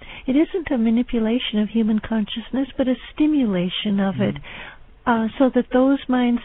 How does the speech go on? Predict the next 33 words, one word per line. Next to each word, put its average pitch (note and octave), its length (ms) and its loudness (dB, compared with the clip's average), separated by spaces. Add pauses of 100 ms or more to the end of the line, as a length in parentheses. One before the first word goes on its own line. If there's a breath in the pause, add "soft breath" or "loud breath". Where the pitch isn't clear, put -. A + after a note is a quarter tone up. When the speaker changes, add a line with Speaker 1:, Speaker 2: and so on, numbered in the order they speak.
Speaker 1:
that A#3+ 80 -4
are A#3 100 -2
capable B3+ 600 -4
of G3+ 160 -6
responding C#4 800 -2
to A#3+ 80 -6
light G#3+ 440 -2
and G#3 260 0
love G#3 360 0
and G#3 180 -2
power A3 440 -4 (640 loud breath)
can C4 240 4
be C4 400 2 (100)
somehow D4 440 0 (100)
energized A#3 720 -2
and A#3 160 -2
quickened. G#3+ 500 2 (360 loud breath)
And C#4 100 2
when C#4+ 140 4
we D4 180 0
think F#4 200 2
of - 200 0
the G#3 60 2
burdens B3 640 6
and A3 100 2
the A#3+ 60 0
responsibility A#3+ 1040 0
that A#3 140 -2 (200)
world B3+ 420 4
leaders A#3+ 560 0
bear A#3 220 0
today, G#3+ 540 -2 (920 loud breath)
if C4 120 0